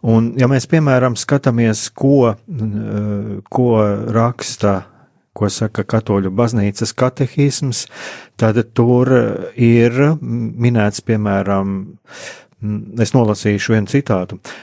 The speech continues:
"Laulāto mīlestība ir viens veselums, kurā iesaistīti visi cilvēkiem, cilvēkam raksturīgi elementi, miesas un instinktu prasības, jūtu un emociju spēks, gara un gribas vēlēšanās."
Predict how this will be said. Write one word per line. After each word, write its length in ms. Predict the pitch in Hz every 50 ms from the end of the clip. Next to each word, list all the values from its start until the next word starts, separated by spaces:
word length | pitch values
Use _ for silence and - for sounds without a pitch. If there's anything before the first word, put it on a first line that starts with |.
| - -
"Laulāto 520 | 110 113 120 143 170 165 131 110 - 113
mīlestība 800 | 107 110 107 110 120 127 127 - - - 127 127 123 120 - -
ir 120 | 117 104 104
viens 240 | 104 101 98 98
veselums, 540 | 104 98 95 - - - 123 139 143 131 -
kurā 340 | - - 117 101 101 92 95
iesaistīti 800 | 104 113 120 120 - 120 107 101 - - - 101 95 - - 107
visi 280 | 104 117 127 - - 120
cilvēkiem, 640 | - - 117 107 104 107 101 - - 113 104 101 - _ _ _ - -
cilvēkam 540 | - - 131 123 107 104 101 - 104 98 101
raksturīgi 680 | 110 120 117 - - - 101 92 101 90 90 127 -
elementi, 680 | 117 101 104 104 101 113 139 151 165 170 170 - 180 170 - _
miesas 720 | 110 110 107 107 107 107 104 - - - 143 139 - - - - _ _
un 140 | - 107 110
instinktu 880 | 113 104 110 113 98 - - - 139 139 143 139 - - - 151 147 143 - _ _ _ -
prasības, 800 | - 110 110 113 113 107 104 - - - 95 90 90 95 98 -
jūtu 560 | 117 110 104 107 110 107 110 110 - - 135 135
un 120 | - 113 104
emociju 540 | 107 107 104 98 92 95 - - 101 95 -
spēks, 560 | - - - - 113 143 170 - - - - 107
gara 300 | 95 107 110 113 113 -
un 180 | 107 98 98 90
gribas 460 | 92 104 113 110 107 - 110 104 -
vēlēšanās." 1120 | 98 98 98 101 95 92 95 90 - - - - 90 85 90 95 104 120 143 143 - -